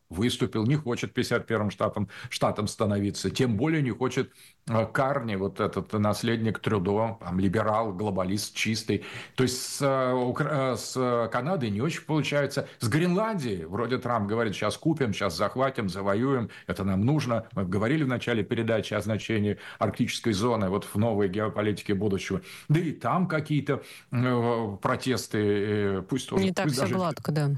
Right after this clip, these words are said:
Speaker 1: Да, может быть, и Сорос их поддерживает. И кто, кто знает, не полу-, и, и, э, с-, э, сухой остаток. Не особенно пока у Трампа мага получается. Вот он и нервничает. Он говорит, "Тогда по Ирану ударю, щас на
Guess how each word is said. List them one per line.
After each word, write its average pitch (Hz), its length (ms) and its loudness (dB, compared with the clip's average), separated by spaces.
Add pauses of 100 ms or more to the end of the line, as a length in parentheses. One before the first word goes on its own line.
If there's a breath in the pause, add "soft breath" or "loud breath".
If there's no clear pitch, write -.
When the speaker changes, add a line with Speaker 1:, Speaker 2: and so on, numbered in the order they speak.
Speaker 1:
Да, 110 200 2
может 202 260 0
быть, 220 140 2
и 208 60 0
Сорос 185 400 0
их 143 140 -2
поддерживает. 120 640 0
И 196 40 0
кто, 214 380 0
кто - 240 0
знает, 151 240 0
не 185 120 4
полу-, 208 220 -6
и, - 260 -6
и, 156 360 0
э, 127 180 0
с-, - 140 -8
э, 131 420 0
сухой 170 300 2
остаток. 143 400 -2 (260 loud breath)
Не 131 100 2
особенно 202 480 0
пока 151 280 0
у 170 100 -2
Трампа 165 560 0
мага 160 340 0
получается. 107 680 -2
Вот 190 340 0
он 190 260 0 (200 loud breath)
и 160 80 2
нервничает. 131 800 0
Он 107 100 0
говорит, 139 240 0
"Тогда 135 260 2
по 190 180 2
Ирану 139 400 0
ударю, 117 320 -2
щас 143 260 -2
на 160 260 0